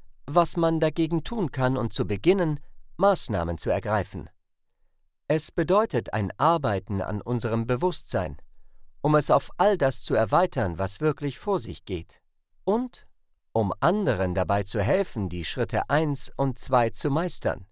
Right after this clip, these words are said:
Denn das Einzige, was jemals zu dauerhaften positiven Veränderungen im menschlichen Verhalten führte, ist eine Erweiterung des Bewusstseins.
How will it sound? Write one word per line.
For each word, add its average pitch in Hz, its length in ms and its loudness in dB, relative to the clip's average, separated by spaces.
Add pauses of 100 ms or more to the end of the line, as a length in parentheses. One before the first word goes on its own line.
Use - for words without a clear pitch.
(800)
Denn 110 100 0
das 92 300 -2
Einzige, 110 500 0
was 82 240 -2
jemals 135 500 0
zu - 140 -8
dauerhaften 98 760 2
positiven 113 640 -2
Veränderungen 135 840 0 (480)
im 127 180 4
menschlichen 131 540 0
Verhalten 135 500 -2
führte, 147 460 0 (760)
ist - 340 0
eine 175 280 4
Erweiterung 135 680 2
des 135 220 -4
Bewusstseins. 147 880 -4